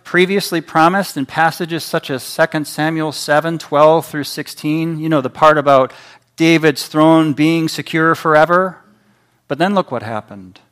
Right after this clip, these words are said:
And look what happened after that. Consider the tension within Jeremiah's own preaching. On the one hand,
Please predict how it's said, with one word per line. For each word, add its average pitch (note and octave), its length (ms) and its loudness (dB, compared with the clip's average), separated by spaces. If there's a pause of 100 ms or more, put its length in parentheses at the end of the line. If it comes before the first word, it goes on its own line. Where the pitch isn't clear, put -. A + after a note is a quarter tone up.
(440)
And C#3+ 80 0
look D3 100 2
what D3+ 120 -2
happened D#3 280 0
after D#3+ 300 0
that. D#3 480 -2 (920)
Consider G#3 360 0
the F#3+ 120 2
tension G3+ 600 -2
within G3 400 -2
Jeremiah's F#3 680 4
own G3 380 0
preaching. F#3 480 -2
On E3 140 0
the F3+ 80 0
one G3+ 260 4
hand, F3+ 560 0